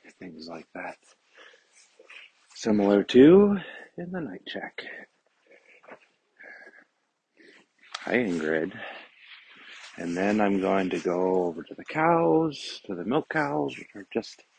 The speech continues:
few hundred yards away from here, in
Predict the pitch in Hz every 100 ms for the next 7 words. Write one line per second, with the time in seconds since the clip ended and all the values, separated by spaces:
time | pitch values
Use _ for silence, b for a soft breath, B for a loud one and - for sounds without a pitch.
0 | _ _ _ _ - 107 101 95 85 107
1 | 104 101 95 - - - _ - 101 104
2 | - 98 101 131 139 143 127 - B B
3 | B B B B _ _ _ _ b b
4 | _ 90 85 87 87 87